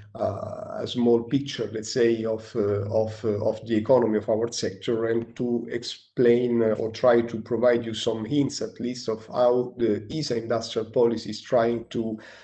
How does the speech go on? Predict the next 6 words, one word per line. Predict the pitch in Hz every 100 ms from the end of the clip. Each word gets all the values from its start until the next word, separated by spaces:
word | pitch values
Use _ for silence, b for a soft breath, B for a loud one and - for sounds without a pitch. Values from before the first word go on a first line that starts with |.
| B -
um, | 117 107 107 104 104 101 - - - -
to | 135
support | - 131 120 170 135 113
the | 110 110
development, | 113 107 104 101 104 98 -
uh, | 110